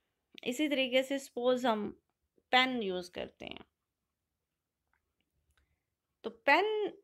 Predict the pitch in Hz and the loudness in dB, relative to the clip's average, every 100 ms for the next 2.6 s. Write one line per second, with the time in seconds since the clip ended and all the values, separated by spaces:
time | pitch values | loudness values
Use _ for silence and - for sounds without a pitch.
0 | - 247 254 226 220 285 370 269 202 175 | -8 -6 -4 2 4 6 4 2 2 2
1 | 214 233 254 - 202 - 320 - 196 202 | 0 -4 -2 0 0 -2 -12 -10 -10 -8
2 | 247 254 226 214 180 - | -6 -4 -2 -2 -6 -12